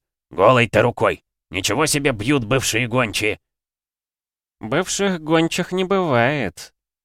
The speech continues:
сладким голосом напомнил Ксарберус. Девушка не ответила.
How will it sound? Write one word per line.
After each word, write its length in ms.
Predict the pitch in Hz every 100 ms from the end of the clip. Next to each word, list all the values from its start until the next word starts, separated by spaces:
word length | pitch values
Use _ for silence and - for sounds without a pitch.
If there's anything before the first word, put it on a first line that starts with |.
| _
сладким 540 | - - 87 - 87 80
голосом 440 | 87 95 - 95
напомнил 440 | 92 90 82 80 82
Ксарберус. 680 | - 90 78 76 78 - - _ _ _ _ _ _ _
Девушка 440 | 113 131 131 -
не 100 | 123
ответила. 560 | 120 120 101 80 69 60